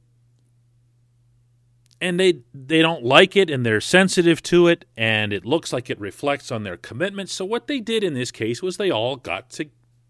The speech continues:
together, or they had to listen to the few guys who did get together and say, "Well, this is, you know,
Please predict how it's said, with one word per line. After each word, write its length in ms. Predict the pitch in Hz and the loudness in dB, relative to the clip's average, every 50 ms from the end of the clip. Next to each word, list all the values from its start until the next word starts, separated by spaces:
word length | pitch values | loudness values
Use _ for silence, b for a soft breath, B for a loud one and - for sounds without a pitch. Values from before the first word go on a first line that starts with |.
| _ _ _ | _ _ _
together, 440 | - 170 165 233 262 240 208 190 175 | -8 -4 -2 0 0 0 -2 -4 -6
or 420 | - 117 127 143 160 196 196 - b b b b b b b b b b b b b | -4 0 4 6 6 6 6 2 b b b b b b b b b b b b b
they 220 | - 135 139 131 | 0 0 0 0
had 260 | 120 113 123 127 - 117 | 0 -2 -4 -4 -2 -2
to 100 | 143 143 | -2 0
listen 540 | 139 170 233 226 - - 113 90 90 - - _ _ _ _ _ _ _ _ _ _ - | 2 2 2 2 0 -2 -6 -8 -10 -14 -18 _ _ _ _ _ _ _ _ _ _ -10
to 160 | - - 131 | -6 -4 -4
the 120 | 117 117 110 | -2 -4 -6
few 280 | - - 123 120 113 | -6 -6 -6 -6 -4
guys 380 | 101 107 104 101 101 104 98 - | -4 -2 0 0 0 0 -2 -4
who 120 | 120 113 | -6 -2
did 280 | 107 110 190 196 151 117 | 4 6 6 6 4 2
get 180 | 113 95 - | -2 -6 -6
together 560 | - - 98 87 87 80 73 78 117 131 123 - _ _ _ _ _ _ _ _ _ _ _ _ _ _ _ _ | -6 -8 -6 -4 -4 -4 -2 -2 -2 -2 -2 -6 _ _ _ _ _ _ _ _ _ _ _ _ _ _ _ _
and 140 | 104 101 95 | -12 -10 -8
say, 240 | - - 131 123 120 | -6 -2 0 0 2
"Well, 240 | 120 175 214 240 226 | 2 2 2 2 2
this 180 | 220 - - | 0 -2 -2
is, 260 | 196 175 139 - - - b b b b b b b b b b b b b b b b b _ | -4 -4 -6 -6 -8 -12 b b b b b b b b b b b b b b b b b _
you 100 | - 120 | -6 -4
know, 260 | 117 117 123 123 113 | -2 0 0 -2 -2